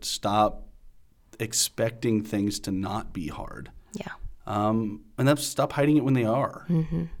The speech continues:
Speaker 1: You know, again, especially from God. You know, there's a place for sharing with others what we're going through as well,
Speaker 2: Mm-hmm.
Speaker 1: but especially from God. You know, you'll read some of the Psalms and they're modeling how we pray to God, and you'll be like, "You can't say that to God."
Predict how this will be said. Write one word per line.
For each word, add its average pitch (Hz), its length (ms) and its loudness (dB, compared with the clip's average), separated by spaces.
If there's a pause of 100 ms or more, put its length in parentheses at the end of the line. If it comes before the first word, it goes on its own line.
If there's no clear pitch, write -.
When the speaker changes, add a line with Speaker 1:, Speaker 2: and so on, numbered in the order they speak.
(180)
Speaker 1:
You 123 140 -2
know, 113 140 4
again, 180 320 2
especially 156 720 2
from 113 220 2
God. 113 440 2
You 127 100 4
know, 127 60 6
there's 143 160 6
a 180 60 6
place 120 220 2
for 120 80 -2
sharing 110 280 2
with 92 100 2
others 143 440 8
what 107 100 -2
we're 98 80 -2
going 101 260 2
through 101 140 0
as 92 120 -4
well, 147 340 6 (220)
Speaker 2:
Mm-hmm. 175 140 -4
Speaker 1:
but 143 120 0
especially 170 640 4
from 110 220 2
God. 117 460 0 (320)
You 127 120 2
know, 113 120 6
you'll 131 220 6
read 151 260 6
some 143 120 8
of 110 40 4
the 107 80 4
Psalms 123 560 4
and 110 280 2
they're 107 120 2
modeling 117 560 6
how 113 140 -2
we 113 120 4
pray 113 220 2
to 95 60 -2
God, 117 260 2
and 127 80 4
you'll 110 80 6
be 110 60 4
like, 104 160 2 (400)
"You 165 200 0
can't 202 340 4
say 208 360 6
that 156 260 4
to 107 80 0
God." 90 400 -4